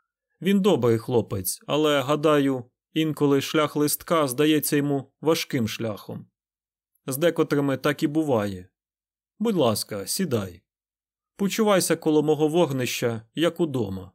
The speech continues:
Будь ласка». Перен, трохи завагавшись, знову опустився на своє місце,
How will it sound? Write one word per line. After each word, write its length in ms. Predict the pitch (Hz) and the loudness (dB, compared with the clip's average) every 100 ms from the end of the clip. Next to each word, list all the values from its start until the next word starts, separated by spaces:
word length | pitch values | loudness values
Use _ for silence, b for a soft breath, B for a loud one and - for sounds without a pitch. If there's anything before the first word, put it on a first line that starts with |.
| _ _ _ | _ _ _
Будь 180 | 165 185 | -4 0
ласка». 500 | 143 98 - - 123 _ _ _ _ _ _ _ _ _ _ _ _ _ _ _ _ | 0 0 -4 -10 -20 _ _ _ _ _ _ _ _ _ _ _ _ _ _ _ _
Перен, 300 | 180 185 170 | -2 0 0
трохи 260 | 165 151 139 | 2 2 2
завагавшись, 760 | 127 123 123 143 139 131 120 - | 0 0 0 0 0 -6 -6 -8
знову 320 | 117 170 156 | -4 0 0
опустився 560 | 143 131 - 135 - 120 | 0 -2 -2 -4 -4 -4
на 100 | 120 | -4
своє 320 | - 135 139 | -4 -4 -2
місце, 500 | 123 95 - - | -2 -4 -6 -12